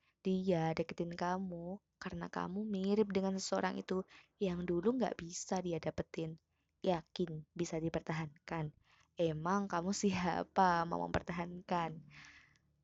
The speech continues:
Kenapa sih kamu? Udah deh, ingat nggak dulu kamu pernah seperti ini dan kamu bisa kok melaluinya, iya kan? Lalu kenapa lagi? Dia lebih baik dari sebelumnya.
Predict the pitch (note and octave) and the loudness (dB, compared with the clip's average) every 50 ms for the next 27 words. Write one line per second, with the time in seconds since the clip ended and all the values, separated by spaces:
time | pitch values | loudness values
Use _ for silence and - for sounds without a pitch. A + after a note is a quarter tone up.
0 | _ _ _ _ _ _ _ _ - - G3+ G3+ G3 - G#3 G#3+ - A#3+ A3+ - | _ _ _ _ _ _ _ _ -8 -6 -2 -2 -2 -2 -2 0 2 2 4 4
1 | A#3 A3+ A#3 A#3 A#3+ B3 B3+ C4 B3+ _ _ _ - A#3 A#3 G#3 G3+ F3+ F3 - | 4 4 4 2 2 0 0 -2 -8 _ _ _ 8 8 8 8 6 2 2 0
2 | D#3+ D3+ C#3+ - _ _ _ - A3 A3+ B3 B3+ - - G3 F3+ F3 D#3+ - - | -2 -2 -4 -8 _ _ _ 0 2 2 2 2 2 2 2 2 4 2 0 -2
3 | _ - F3 F#3+ G#3 A3+ A#3 A3 F#3+ F3+ F3+ F#3+ - - F#3 E3+ E3 E3 E3 F3 | _ 0 2 4 4 4 4 2 2 2 0 0 -2 -2 -4 -4 -4 -4 -2 -4
4 | F#3 G3 - F#3 F3 - E3+ F3+ F#3 F#3+ - - F#3+ F#3+ - - - - G#3+ G#3 | -2 0 0 -2 -2 -2 -4 -2 -2 -4 -4 -4 -6 -6 -6 -6 -6 -4 -2 0
5 | G#3 G#3 G3+ - - - - _ _ - G3 G3+ G3 F#3+ G3 - - G3+ G3+ G3 | 0 0 0 -2 -6 -14 -20 _ _ 2 2 4 4 2 0 -4 -4 -6 -6 -4
6 | F#3+ G3+ A3+ C4 C#4 - G#3 G3+ F#3 F3 E3 D#3+ - - - - F#3+ - - - | -4 -4 -4 -4 -4 -4 -4 -4 -4 -4 -8 -10 -10 -10 -8 -8 -6 -2 -2 -2
7 | - G#3+ G#3+ G#3+ G#3 G#3 G#3 G#3+ G#3+ G#3+ A3 A3 A3 A3+ A#3+ A#3+ _ _ _ _ | 0 0 0 2 2 2 2 0 0 0 0 0 0 0 -2 -4 _ _ _ _
8 | - B3 B3+ B3+ B3 A#3+ - B3+ B3+ C4+ - _ - - - - - B3+ B3 B3+ | 2 4 6 6 6 4 2 0 0 0 -4 _ -20 -20 -20 -8 -2 2 4 6
9 | C4+ D4 - C4 B3 A#3 A3+ - A3+ A3 A3 A3 A#3 A#3+ A3+ A3 - - A3+ A3 | 6 6 4 4 2 2 2 2 2 2 2 2 0 0 -2 -4 -6 -6 -6 -6
10 | A3+ - - - - - - - - - - - - - - - G#3 A3+ C4 C#4 | -8 -8 -10 -14 -16 -16 -16 -16 -16 -18 -20 -20 -20 -14 -8 -2 2 4 4 4
11 | C#4+ C4+ - A3+ A3 F#3+ F#3 E3+ D#3+ E3 G3 - _ - F#3 F3+ F3+ - - F#3 | 4 2 0 0 0 2 2 2 2 2 0 0 _ 2 2 2 2 0 -2 -2
12 | F3 F3 E3 D#3 C#3+ C#3+ D#3 E3 F3 E3+ E3 D#3+ | -2 0 0 -2 -2 -2 -4 -2 -2 -2 -2 -4